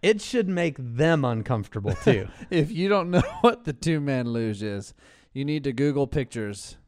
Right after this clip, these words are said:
Speaker 2: of two-man luge.
Speaker 1: Here's my question about the dual luge. You have the luge,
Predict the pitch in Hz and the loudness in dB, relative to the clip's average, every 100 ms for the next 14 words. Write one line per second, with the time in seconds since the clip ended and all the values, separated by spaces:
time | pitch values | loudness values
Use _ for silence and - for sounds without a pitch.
0 | _ _ _ _ _ _ _ _ - 107 | _ _ _ _ _ _ _ _ -14 -12
1 | - 139 120 113 107 104 92 82 - - | -6 -4 -2 -4 -4 -6 -6 -10 -16 -20
2 | - _ _ _ _ _ - 233 339 330 | -20 _ _ _ _ _ 0 4 6 6
3 | 294 196 208 190 180 165 151 151 131 135 | 4 6 4 4 4 4 4 2 2 0
4 | 120 113 113 147 156 151 135 123 127 110 | 0 -2 4 8 10 10 10 6 4 2
5 | 90 87 - - - _ _ _ _ _ | 0 -8 -12 -14 -18 _ _ _ _ _
6 | _ _ _ 135 180 170 240 247 190 180 | _ _ _ 4 6 8 8 6 6 6
7 | 143 127 95 - - | 8 6 6 -2 -14